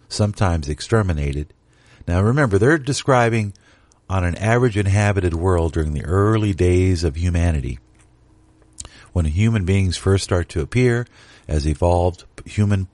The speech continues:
spiritually potential ascenders, the human race, material man. So they're describing to you what is common on worlds in time and space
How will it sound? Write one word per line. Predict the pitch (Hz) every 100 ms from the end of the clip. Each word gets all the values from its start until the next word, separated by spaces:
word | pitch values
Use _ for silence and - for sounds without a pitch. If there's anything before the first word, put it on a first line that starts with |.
| _ _ -
spiritually | - 113 110 - 104 95
potential | - - 110 110 - 104 107 _ _ -
ascenders, | 85 - 117 117 123 131 - _ _ -
the | 78
human | 98 107
race, | 104 104 117 -
material | 76 - 107 107 110
man. | 104 104 117 123 _ _ _ _ _ _ _ _ - - _ -
So | 92
they're | 87 120
describing | 117 - 143 165 160 117
to | -
you | 82 71 78 - _ _ _
what | - 98
is | 101
common | - - 135 127 80 80 - _ _ -
on | 90 87
worlds | 98 104 98 85 -
in | 98
time | 92 90 85 85
and | 78
space | - 78 65 -